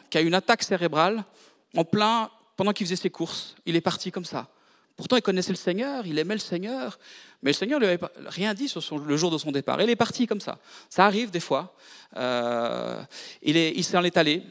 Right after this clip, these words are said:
subitement. Donc, des fois, on ne sait pas toujours, euh, quand on va partir. Mais, à un moment donné, un homme de la Bible, l'apôtre Paul, a senti que l'heure de son départ était proche.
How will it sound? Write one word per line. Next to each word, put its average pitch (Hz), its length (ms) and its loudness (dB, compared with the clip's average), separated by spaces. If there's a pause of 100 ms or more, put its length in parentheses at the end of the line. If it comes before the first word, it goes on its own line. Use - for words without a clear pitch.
subitement. 170 580 -2 (600)
Donc, 208 140 8
des 220 80 2
fois, 285 140 4
on - 20 6
ne 247 60 0
sait 226 100 4
pas 247 140 6
toujours, 247 720 2 (500)
euh, 131 80 2
quand 175 200 0
on 156 40 0
va 147 100 6
partir. 135 460 -2 (800)
Mais, 233 400 4 (760)
à 147 60 6
un 170 60 6
moment 247 200 4
donné, 208 320 4
un 165 140 4
homme 240 100 4
de 220 60 6
la 190 80 6
Bible, 185 220 0
l'apôtre 214 380 6
Paul, 196 380 2 (800)
a 175 120 8
senti 214 680 2 (540)
que 185 100 10
l'heure 220 540 4
de 160 100 4
son 156 180 2
départ 175 380 4
était 147 160 0
proche. - 460 -4